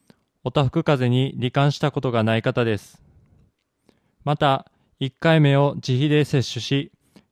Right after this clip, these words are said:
二回目の接種を希望する方も対象です。お申し込みは、健康増進課母子保健係、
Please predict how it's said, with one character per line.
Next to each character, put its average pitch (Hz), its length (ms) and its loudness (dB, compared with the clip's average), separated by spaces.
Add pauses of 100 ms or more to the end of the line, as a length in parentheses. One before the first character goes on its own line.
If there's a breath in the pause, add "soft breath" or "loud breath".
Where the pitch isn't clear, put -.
二 147 120 0
回 165 220 4
目 151 100 6
の 131 80 4
接 123 260 -2
種 139 120 0
を 131 80 0
希 139 100 -4
望 131 200 2
す 147 120 -2
る 143 80 0
方 143 220 0
も 135 180 2
対 135 240 0
象 131 220 0
で 127 160 -2
す。 - 260 -18 (1800)
お 131 60 -4
申 160 200 6
し - 60 -10
込 139 80 0
み 127 120 2
は、 135 280 2 (1800)
健 151 240 -2
康 165 220 2
増 156 180 2
進 160 260 0
課 135 300 -4 (340)
母 147 120 0
子 139 320 -4
保 135 140 -12
健 156 240 0
係、 131 460 -4